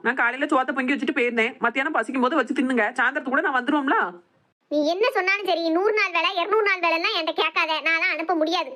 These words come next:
Speaker 2: பேசாட்டி வீட்டுல உள்ள வேலையை பார்த்துட்டு வீட்டுல கிடக்க வழியை பாரு. இந்த அம்மைக்கு கூரே கிடையாது. அவ மத்தியானம் சோத்தை பொங்கி வச்சுட்டு தான் வேலைக்கு போறோம்கா.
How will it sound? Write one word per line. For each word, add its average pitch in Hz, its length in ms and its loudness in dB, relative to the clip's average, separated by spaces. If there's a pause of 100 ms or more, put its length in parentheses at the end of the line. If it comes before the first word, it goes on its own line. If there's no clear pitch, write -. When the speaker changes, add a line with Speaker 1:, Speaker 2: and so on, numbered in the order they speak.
(200)
Speaker 2:
பேசாட்டி 381 420 2
வீட்டுல 440 240 2
உள்ள 381 160 0
வேலையை 349 160 0
பார்த்துட்டு 349 300 -2
வீட்டுல 415 220 0
கிடக்க 359 220 -2
வழியை 330 220 2
பாரு. - 140 -4 (760)
இந்த 285 180 2
அம்மைக்கு 302 380 -2
கூரே 330 260 2
கிடையாது. 240 260 -2 (120)
அவ 302 180 2
மத்தியானம் 320 360 -2
சோத்தை 285 300 2
பொங்கி 277 180 0
வச்சுட்டு 285 240 0
தான் 330 140 0
வேலைக்கு 269 260 -2
போறோம்கா. 254 300 0